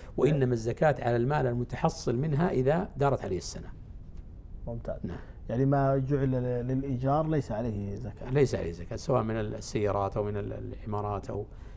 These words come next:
Speaker 1: يعني من ال-، الأراضي، ليس عليها زكاة.
Speaker 2: بارك الله فيك. طيب والأسهم يا شيخ، إذا كان لها أسهم في البنك، هل عليها زكاة؟
Speaker 1: الأسهم يفرق بين ب-، يعني فيها أهل العلم ما كان لل-، للاستثمار أو ما كان للمضاربة.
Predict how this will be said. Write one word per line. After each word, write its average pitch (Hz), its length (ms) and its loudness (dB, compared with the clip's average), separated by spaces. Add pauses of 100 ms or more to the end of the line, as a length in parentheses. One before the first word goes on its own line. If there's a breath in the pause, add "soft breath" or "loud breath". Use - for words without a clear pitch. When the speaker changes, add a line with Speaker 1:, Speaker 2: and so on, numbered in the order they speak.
Speaker 1:
يعني 101 160 0
من 104 120 0
ال-، 104 140 -4
الأراضي، 101 540 -2 (400)
ليس 120 180 0
عليها 92 280 -2
زكاة. - 240 -12 (180)
Speaker 2:
بارك - 240 -2
الله 107 100 -4
فيك. - 360 -10
طيب 151 140 6
والأسهم 143 320 4
يا 113 60 -4
شيخ، 120 160 -4
إذا 123 80 -2
كان 123 220 -2
لها 117 120 -2
أسهم 113 200 -6
في 107 80 -8
البنك، 107 360 -6
هل 101 40 -2
عليها 107 160 -2
زكاة؟ 110 340 -6 (360 loud breath)
Speaker 1:
الأسهم 156 520 -2
يفرق 135 320 4
بين 117 240 4 (300)
ب-، 131 40 -6 (360)
يعني 110 180 -4
فيها 107 240 2
أهل 98 120 -2
العلم 113 260 0 (380 loud breath)
ما 110 160 0
كان 120 240 2
لل-، 110 320 -4
للاستثمار 110 840 -4 (500 loud breath)
أو 139 120 6
ما 123 140 4
كان 131 220 2
للمضاربة. 90 540 -2